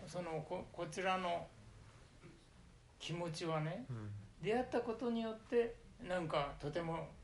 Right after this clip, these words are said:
Speaker 1: いい気持ちになるのは、ほんの瞬間のわずかなことで、
Speaker 2: うん。
Speaker 1: たす-、助けてもらったとか、
Speaker 2: ああ。
Speaker 1: も-、物をいただいたとか、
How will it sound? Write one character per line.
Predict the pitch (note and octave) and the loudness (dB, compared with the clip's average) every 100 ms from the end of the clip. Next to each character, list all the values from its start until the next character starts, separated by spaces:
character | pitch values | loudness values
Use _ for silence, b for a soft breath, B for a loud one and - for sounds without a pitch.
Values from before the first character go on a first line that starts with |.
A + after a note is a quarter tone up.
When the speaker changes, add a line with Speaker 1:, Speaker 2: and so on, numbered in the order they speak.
| G3 | -4
Speaker 1:
い | F3 | -2
い | D#3 | 0
気 | D3+ | 2
持 | D3 | 2
ち | B2 D#3 | 2 0
に | C#3 C#3+ | 0 -2
な | D3 D3+ | 0 2
る | C3 B2 - - - - - - - - - | 0 -6 -12 -20 -20 -20 -20 -20 -20 -20 -14
の | E3 F#3 | -4 2
は、 | D3 | 2
ほ | B2 F#3+ | 2 0
ん | G#3+ | 2
の | G3+ F#3 | 0 0
瞬 | D#3 F#3 F#3 | 0 -2 0
間 | F3+ E3+ | 2 2
の | E3 | 2
わ | E3 F3+ | 4 4
ず | D3+ | 4
か | D3 | 0
な | A#2+ | -2
こ | B2+ | -4
と | - C3+ | -6 -8
で、 | C3+ | -4
Speaker 2:
う | |
ん。 | C3 B2+ A#2+ | -2 -2 -2
Speaker 1:
た | D3+ | -4
す-、 | - - - C3 | -4 -10 -6 -4
助 | - D3+ | -4 -4
け | C#3+ | -4
て | |
も | A#2 B2 | -4 -2
ら | C3 | -2
っ | C3 | -2
た | C#3 | -4
と | C3+ | -4
か、 | C3+ C#3+ | -4 0
Speaker 2:
あ | |
あ。 | C3 B2 A2+ A2 A2 D#3 | 2 2 2 -4 -8 -8
Speaker 1:
も-、 | D3 - C3+ | -8 -6 -4
物 | C3 | -4
を | C3 | -4
い | |
た | B2+ C#3+ | -2 0
だ | C#3 | 0
い | C3+ | 0
た | C3+ | -2
と | C3 C3+ | -4 -6
か、 | C#3 | -6